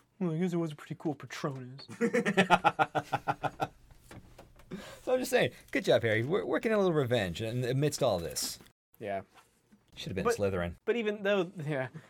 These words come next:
Speaker 1: that whole thing about, like, the Patronus out of nowhere, he just gets to fully manifest, uh,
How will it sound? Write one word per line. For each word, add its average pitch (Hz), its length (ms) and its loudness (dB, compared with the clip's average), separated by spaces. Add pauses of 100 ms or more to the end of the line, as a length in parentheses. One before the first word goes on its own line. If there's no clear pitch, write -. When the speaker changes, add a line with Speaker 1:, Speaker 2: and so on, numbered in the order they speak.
(180)
Speaker 1:
that 214 160 0
whole 214 180 2
thing 214 180 -2
about, 202 200 2
like, 185 200 0
the 175 80 -2
Patronus 170 500 -2
out 160 160 2
of 156 120 -4
nowhere, 156 440 2
he 151 160 -6
just 147 360 -4
gets - 280 -2
to 160 120 -4
fully 151 380 -2
manifest, 139 680 -4
uh, 131 140 -2